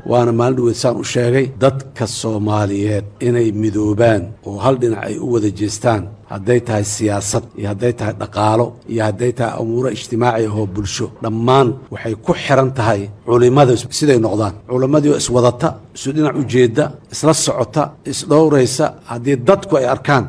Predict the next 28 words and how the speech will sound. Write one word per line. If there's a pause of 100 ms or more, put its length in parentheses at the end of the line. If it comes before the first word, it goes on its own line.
(160)
waa
isdhowrayaan. (100)
Ayaguna (100)
waan
isqaadanayaan. (140)
Marka
sidaas
daraaddeed
in
la
faro
waa
ka
weyntiin. (180)
Laakiin (240)
kelmaddii
ahayd
ee
midnimada, (220)
hoolkan
aan
isugu
nimaada
ma
aha. (240)
Midnimada
xagga
qalbiga